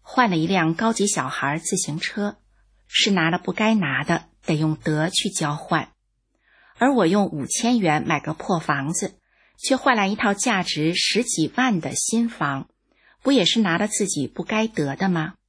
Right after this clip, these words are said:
这不也是中了大奖吗？也要失德啊！更何况当时我们还没有过户，从法律说，这房子还属于原房主的。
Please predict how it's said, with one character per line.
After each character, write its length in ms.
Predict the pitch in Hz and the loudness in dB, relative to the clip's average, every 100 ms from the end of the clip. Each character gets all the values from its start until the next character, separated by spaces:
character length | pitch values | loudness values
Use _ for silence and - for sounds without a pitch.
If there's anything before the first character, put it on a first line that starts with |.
| _ _ _ _ _ _ | _ _ _ _ _ _
这 160 | - | -2
不 100 | 269 | 2
也 180 | 269 185 | 4 4
是 160 | 151 196 | 2 0
中 260 | 196 226 | 2 2
了 220 | 190 165 160 | 4 2 0
大 280 | - 240 | 0 -2
奖 360 | 202 - 147 120 | 0 -4 -4 -6
吗？ 300 | - 151 165 - _ _ _ | -4 -4 -4 -10 _ _ _
也 280 | - 175 147 | 2 4 4
要 240 | 185 254 | 4 2
失 260 | 214 - 180 | 2 -2 -2
德 180 | 170 156 | -2 -2
啊！ 360 | 147 151 143 - _ _ _ _ _ _ _ _ | 0 -2 -4 -12 _ _ _ _ _ _ _ _
更 160 | - 208 | 0 2
何 180 | - | 0
况 220 | 180 208 170 | 0 0 2
当 180 | 180 | 0
时 160 | 180 180 | 2 0
我 160 | 160 147 | 0 0
们 240 | 156 151 | 0 -2
还 140 | - 170 | 0 0
没 120 | 160 | 2
有 160 | 165 147 | 0 -2
过 220 | - 165 | -4 -4
户， 360 | - 175 - _ _ _ _ - - | 0 -2 -4 _ _ _ _ -20 -6
从 220 | - 262 | 2 2
法 220 | - 151 | 4 0
律 160 | 156 185 | 0 -2
说， 400 | - 175 180 _ | 0 -2 -2 _
这 120 | - | -4
房 260 | 262 175 165 | 0 2 0
子 100 | 214 | 0
还 120 | 208 | -2
属 380 | 190 - - 147 | -2 0 0 0
于 320 | 143 156 170 | 2 2 2
原 260 | 180 160 208 | 2 2 2
房 300 | - 160 156 | 0 -2 -2
主 220 | - 143 | -4 -6
的。 240 | 139 139 | -4 -8